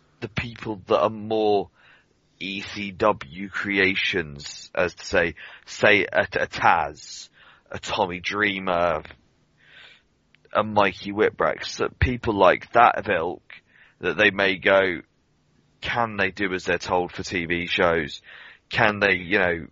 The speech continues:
turn up on time? Can they keep to their time cues? Will, will they stay in the ring and do as we expect them to do? Are they gonna be a bit more cautious now on giving these guys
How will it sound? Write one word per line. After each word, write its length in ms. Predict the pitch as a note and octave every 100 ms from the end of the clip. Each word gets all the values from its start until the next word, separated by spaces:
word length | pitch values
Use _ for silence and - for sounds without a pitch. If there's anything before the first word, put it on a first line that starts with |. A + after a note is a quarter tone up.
| -
turn 240 | - G#2 F2+
up 160 | F2+
on 120 | E2+
time? 260 | F2 F#2 E2+
Can 220 | G2 G2
they 120 | F#2
keep 340 | F2 - F2+ -
to 60 |
their 120 | F2 F2+
time 400 | - F#2+ F2+ F2
cues? 480 | F#2 E2 E2 - - - - - - _ _ _ _
Will, 440 | - A#2 A#2 A2 G2+
will 200 | G#2 G2
they 140 | F#2+ F2+
stay 280 | - F2
in 100 | F2+
the 100 | F2+
ring 180 | F2 F#2+
and 140 | F2+ F2 _ -
do 420 | G#2 F2 D#2 - -
as 260 | F2+ F2+ F2
we 140 | F#2
expect 460 | C#2 - G2+ F#2 -
them 160 | E2+
to 100 | E2+
do? 340 | - F2 D#2+ D2+ _ - - -
Are 140 | - A2+
they 140 | G#2
gonna 180 | G2 F#2
be 120 | G2
a 40 | G2
bit 200 | F#2 -
more 220 | - G2
cautious 580 | F2 - G#2 G2+ E2+ D#2+
now 260 | F2 E2 D#2+
on 520 | - F2+ E2+ E2 D#2+ _ _ _ _ _ _ _ _ _ _ _ _
giving 420 | - A2 F#2+ F2+
these 320 | F2 F#2 F#2 -
guys 800 | G2 F#2 E2+ E2 E2 - -